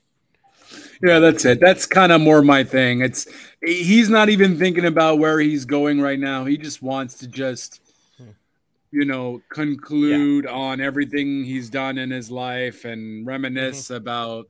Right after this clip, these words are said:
Speaker 1: the right things he's done, the wrong things he's done, and just heal. I, I don't
Speaker 2: Yeah.
Speaker 1: think it's,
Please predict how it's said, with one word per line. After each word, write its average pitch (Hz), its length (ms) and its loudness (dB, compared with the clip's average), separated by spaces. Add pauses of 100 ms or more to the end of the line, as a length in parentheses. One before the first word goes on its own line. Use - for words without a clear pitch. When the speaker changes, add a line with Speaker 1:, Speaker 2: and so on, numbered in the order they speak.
Speaker 1:
the 113 200 -14 (120)
right 131 340 -10
things 127 240 -12
he's 123 220 -14
done, 123 400 -10
the 113 100 -12
wrong 131 340 -12
things 123 300 -14
he's 120 200 -14
done, 120 440 -12
and 104 140 -18
just 123 240 -20 (200)
heal. 107 280 -8 (440)
I, 135 180 -10
I 139 180 -2
don't 180 140 -4
Speaker 2:
Yeah. 151 40 -12
Speaker 1:
think 165 220 -4
it's, - 500 -10